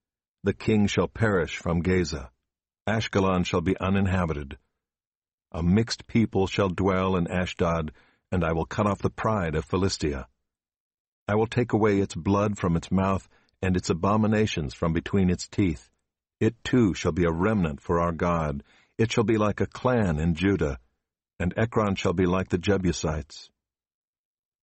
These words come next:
Then I will encamp at my house as a guard,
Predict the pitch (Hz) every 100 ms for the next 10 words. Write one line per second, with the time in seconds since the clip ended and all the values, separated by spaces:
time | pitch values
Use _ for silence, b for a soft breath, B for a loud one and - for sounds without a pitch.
0 | _ _ _ - 87 92 87 90 90 -
1 | 101 90 92 92 87 78 98 82 - -
2 | 90 87 95 92 85 73